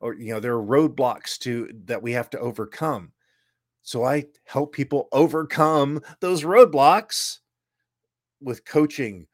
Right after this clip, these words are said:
with, with motivation. That's why I get on here and act all crazy and excited, right?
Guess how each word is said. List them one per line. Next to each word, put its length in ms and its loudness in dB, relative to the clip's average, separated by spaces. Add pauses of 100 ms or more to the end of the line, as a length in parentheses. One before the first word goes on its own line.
(140)
with, 260 -10 (800)
with 260 -10 (120)
motivation. 920 0 (200)
That's 160 -14
why 160 0
I 60 0
get 180 0
on 100 0
here 220 -4
and 200 -8
act 220 -6
all 120 -6
crazy 380 -4
and 80 -4
excited, 540 -4
right? 320 -6